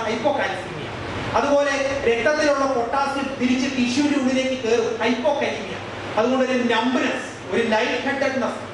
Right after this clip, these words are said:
ഒരു തരിപ്പ് ഒക്കെ അനുഭവപ്പെടും. ഇതിനെയാണ് നിർവ്വാണ അവസ്ഥയായിട്ടും വലിയ നിർവൃതിയായിട്ടും ഒക്കെ വിശേഷിപ്പിക്കുന്നത്. ഇതിന് നിങ്ങൾ യോഗ ചെയ്യേണ്ട കാര്യമില്ല. പാശ്ചാത്യ ലോകത്ത്, പാശ്ചാത്യ ലോകത്ത് മാത്രമല്ല, നമ്മുടെ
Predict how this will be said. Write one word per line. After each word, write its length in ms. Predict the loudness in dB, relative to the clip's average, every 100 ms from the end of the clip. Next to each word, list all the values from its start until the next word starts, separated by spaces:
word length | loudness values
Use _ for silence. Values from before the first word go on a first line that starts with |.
| -2
ഒരു 100 | 0 0 0 0
തരിപ്പ് 580 | 0 0 -2 -2 0 0 -4 -4 -4
ഒക്കെ 160 | 0 0
അനുഭവപ്പെടും. 720 | 2 2 0 0 -4 -6 -6 -6 -4 0
ഇതിനെയാണ് 580 | 2 2 0 0 -2 -2 0
നിർവ്വാണ 580 | 0 0 2 2 2 0 0
അവസ്ഥയായിട്ടും 880 | 0 -2 -4 -2 0 2 0 -2 -4 -6 -10 -12 -6 0
വലിയ 340 | 2 2 0 0 2
നിർവൃതിയായിട്ടും 1040 | 2 0 -2 -2 -2 0 0 0 0 -2 -4 -8 -10 -2
ഒക്കെ 180 | 0 0 0
വിശേഷിപ്പിക്കുന്നത്. 880 | 0 2 2 0 0 -2 -2 -2 -2 -4 -8 -6 -2
ഇതിന് 180 | 2 4 4
നിങ്ങൾ 180 | 2 2 2
യോഗ 180 | 2 2 0
ചെയ്യേണ്ട 300 | 2 0 0 0
കാര്യമില്ല. 360 | 0 0 0 -2 -2 -6 -12 -4 0
പാശ്ചാത്യ 600 | 0 0 0 0 0 0
ലോകത്ത്, 240 | 2 2 0 0
പാശ്ചാത്യ 360 | 0 0 0 2
ലോകത്ത് 220 | 2 2
മാത്രമല്ല, 340 | 0 0 0 0 -2 -6 -6
നമ്മുടെ 320 | -4 0 0